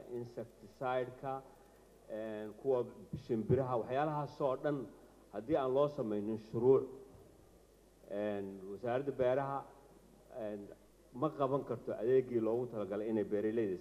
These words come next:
siiso. Kiimikooyinka ayaa aad loogu soo celceliyey iyo, iyo in ay isticmaalaan nabaddiidku qaraxyada. Kiimikooyinka ugu badan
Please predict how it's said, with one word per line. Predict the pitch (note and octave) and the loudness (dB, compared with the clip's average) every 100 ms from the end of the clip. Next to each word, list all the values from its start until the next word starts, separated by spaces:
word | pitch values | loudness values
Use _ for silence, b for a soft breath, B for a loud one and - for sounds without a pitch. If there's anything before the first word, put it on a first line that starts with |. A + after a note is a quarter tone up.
| - | -8
siiso. | D2+ - - - - - - - | -12 -14 -20 -20 -20 -20 -20 -10
Kiimikooyinka | C#3 C#3 C#3 D3+ E3+ E3 C#3+ C3 | -2 0 0 4 6 6 4 -2
ayaa | B2+ B2+ C#3+ D#3 | 0 -2 0 0
aad | C3 | 2
loogu | B2 B2 B2 | 2 0 -2
soo | A#2 | -4
celceliyey | G#2 G#2 G#2+ A2+ C#3+ C#3+ - A2 | -4 -6 -4 -2 -2 -4 -14 -8
iyo, | G#2+ G2 F#2 - - | -4 -4 -8 -18 -12
iyo | G#2 G2+ G2+ G2+ D3 | -8 -4 -4 -4 -6
in | C#3+ | -6
ay | A#2+ A2+ | -6 -8
isticmaalaan | G#2 - G2+ G#2+ G#2+ B2 B2 A2+ | -8 -12 -12 -10 -8 -8 -6 -6
nabaddiidku | G#2+ G#2+ C3 A2+ - G#2 | -6 -6 -4 -4 -4 -4
qaraxyada. | G2 F#2+ B2 A2 - - - - - _ - - - _ - | -4 -4 -2 -4 -6 -18 -20 -20 -20 _ -20 -20 -20 _ -18
Kiimikooyinka | - C#3+ D3 F3 F3+ E3+ C#3 | -10 -8 -4 2 2 2 0
ugu | C#3+ D#3+ C3 | -2 -4 -2
badan | B2 C3+ | -4 -4